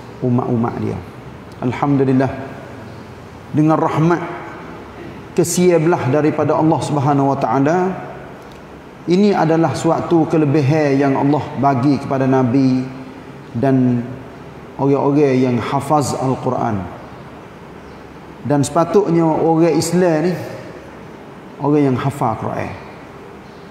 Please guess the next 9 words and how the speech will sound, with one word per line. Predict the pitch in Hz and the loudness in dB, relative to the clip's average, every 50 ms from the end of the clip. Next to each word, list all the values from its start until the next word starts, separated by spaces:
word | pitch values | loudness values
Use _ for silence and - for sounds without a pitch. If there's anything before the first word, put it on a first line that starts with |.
| - - - - - - - - - - - - - - - - | -20 -20 -18 -18 -18 -18 -20 -20 -20 -20 -20 -20 -20 -20 -16 -8
Sikit | - - 156 143 - - 185 175 - - - - - | -2 0 0 0 2 0 0 0 -2 -4 -8 -8 -8
ataupun | - - - 151 - 160 | -4 -4 -2 -2 0 0
banyak, | 151 143 147 147 151 160 190 202 - - - - - - - - - - - - - - - - - - - - - - - - - - - - - - - | 2 2 2 2 4 2 2 2 0 -4 -8 -10 -12 -12 -14 -14 -14 -16 -16 -16 -18 -18 -18 -18 -18 -18 -18 -18 -18 -18 -18 -18 -18 -18 -18 -18 -18 -12 -6
hang | - 156 165 | -2 0 2
ni | 180 170 | 4 4
duduk | 151 160 143 165 170 147 | 4 4 4 4 4 4
di | 135 160 165 165 160 160 156 - - - - - - - - - - - - | 4 4 4 2 2 -2 -4 -8 -12 -14 -14 -16 -16 -18 -18 -18 -16 -4 -2
usaha | 156 151 131 - 143 131 160 156 147 139 131 127 127 123 123 | 0 0 2 2 2 4 4 4 2 2 2 0 0 0 2
dan | 147 143 139 135 131 127 127 | 2 4 4 4 2 2 0